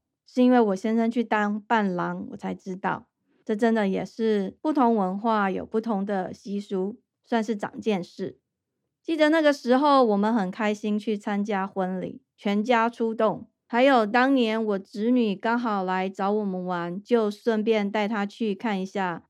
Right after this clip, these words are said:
美国人的婚礼，真长见识。在那一天下午，我们就在户外见证他们的婚礼，然后在牧师的见证下，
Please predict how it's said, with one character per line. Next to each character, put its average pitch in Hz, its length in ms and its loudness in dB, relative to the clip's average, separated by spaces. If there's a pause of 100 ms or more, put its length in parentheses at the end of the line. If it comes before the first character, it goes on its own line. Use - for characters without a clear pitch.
美 190 140 -4
国 208 180 0
人 208 160 0
的 196 140 -2
婚 208 380 -2
礼， - 240 -10 (180)
真 226 220 0
长 202 280 -4
见 190 240 -4
识。 180 400 -12 (840)
在 254 320 4
那 240 240 4
一 247 40 4
天 240 720 0
下 214 400 0
午， - 360 -8
我 180 120 -6
们 208 160 0
就 247 160 2
在 226 320 2
户 220 360 -2
外 220 280 2
见 220 340 -2
证 202 360 -2
他 214 180 -4
们 190 260 -2
的 170 280 -6
婚 214 360 -4
礼， - 260 -6 (320)
然 185 180 -4
后 226 280 -2
在 208 400 0
牧 247 280 2
师 226 240 -4
的 208 100 0
见 196 300 -4
证 190 260 -6
下， 156 380 -10